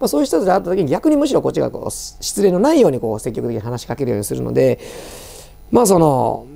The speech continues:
まあ、あとね、まあ、「ありがとう、ごちそうさま」っ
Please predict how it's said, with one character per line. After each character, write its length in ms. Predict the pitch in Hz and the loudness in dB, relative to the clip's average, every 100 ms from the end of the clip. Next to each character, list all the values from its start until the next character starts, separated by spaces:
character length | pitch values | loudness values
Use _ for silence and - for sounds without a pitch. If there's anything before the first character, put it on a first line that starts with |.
| 151 | -14
ま 160 | 113 113 107 | -12 -8 -6
あ、 20 | |
あ 40 | - | -6
と 180 | - 214 | 0 0
ね、 540 | 139 139 139 143 151 - - - - - | 2 2 2 -2 -6 -18 -20 -20 -20 -18
ま 520 | 156 120 104 104 101 | -6 -4 -2 -2 -4
あ、 20 | 104 | -4
「あ 40 | |
り 140 | 135 262 | 0 0
が 200 | 330 294 | 0 2
と 200 | 202 151 | 4 4
う、 40 | |
ご 160 | 127 131 | 6 2
ち 60 | |
そ 160 | - 190 | 2 0
う 40 | |
さ 140 | 202 214 | 2 0
ま」 140 | |
っ 40 | 240 | 0